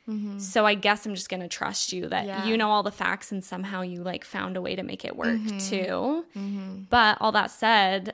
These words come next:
Speaker 2: I think that's so honorable that when you, you were s-, in touch with yourself enough to feel, it sounds like you were really experiencing the emotions of, like, "This is not right."
Speaker 1: Yeah.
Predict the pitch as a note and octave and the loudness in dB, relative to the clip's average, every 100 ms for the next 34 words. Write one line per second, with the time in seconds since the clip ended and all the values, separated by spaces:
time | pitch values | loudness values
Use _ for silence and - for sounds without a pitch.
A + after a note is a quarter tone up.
0 | - G3+ G#3 G3 F#3 F#3 - - - - | -4 -4 -4 -4 -2 -2 -4 -8 -6 0
1 | A3 - F3+ C4 G#3 - - F#3 F3 - | 0 0 0 2 0 0 -4 -2 -2 -2
2 | G3 F#3+ F#3+ - _ _ _ - A3+ A3+ | -2 -2 -4 -8 _ _ _ -6 -4 2
3 | A3 A#3 - - - A3+ A3+ - G#3 - | 0 0 -4 -6 -4 0 0 0 -2 -2
4 | G#3+ G3 G3+ F#3 - E3+ F3 - A3 - | -6 -6 -4 -6 -6 -8 -10 -10 -12 -12
5 | - G#3 G3 - - - G3 G3 F#3 - | -8 -2 0 -2 -8 -6 -4 -4 -8 -8
6 | F3 F3 F3+ F3 F3 - - - F#3+ F3+ | -8 -6 -6 -4 -6 -6 -10 -8 -6 -4
7 | E3 - F3 E3 E3 E3 - G#3+ - - | -6 -8 -8 -8 -8 -8 -8 -8 -8 -8
8 | G3+ - - - _ C2+ - _ - G#3 | -8 -10 -14 -20 _ -14 -14 _ -14 -12
9 | G3 G#3 - - - - E4 B3+ - G#3 | -12 -10 -10 -10 -10 -8 -6 -8 -8 -8
10 | G3 F#3 F3+ E3+ | -6 -6 -8 -10